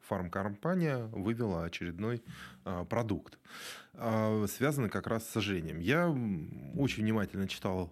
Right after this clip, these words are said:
а, эту тему. Почему? Потому что об этом, а, уже, так скажем, несколько месяцев назад и Морган Стэнли отмечал, что происходит резкий рост вот доходов фармкомпаний, которые работают в этом направлении. И, эм,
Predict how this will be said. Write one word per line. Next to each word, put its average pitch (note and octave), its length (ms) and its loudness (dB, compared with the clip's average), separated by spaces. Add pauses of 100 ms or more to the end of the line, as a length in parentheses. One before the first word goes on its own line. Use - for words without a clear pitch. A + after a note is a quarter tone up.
(120)
а, F2 800 0
эту G2+ 200 -2
тему. G3+ 300 2
Почему? - 280 -4
Потому G2+ 260 -2
что G2 140 -4
об F#2 100 0
этом, E2 400 -2
а, D2+ 800 -8
уже, F2+ 260 -4
так - 220 -10
скажем, - 280 -8
несколько G#2 340 -4
месяцев - 260 -6 (100)
назад E3 340 -2
и F#2+ 60 -4
Морган F2+ 340 -4
Стэнли E3+ 320 -2
отмечал, G#2 500 -4 (380)
что G#2+ 420 0
происходит G#2+ 760 2
резкий A2 480 2
рост B2 480 0
вот E2+ 240 -6
доходов G2 680 -2 (200)
фармкомпаний, F#2+ 800 -2
которые F#2 360 -4
работают E2+ 420 -4
в F2 40 -8
этом - 180 -12
направлении. - 560 -10 (720)
И, D#3+ 640 6
эм, G2+ 580 0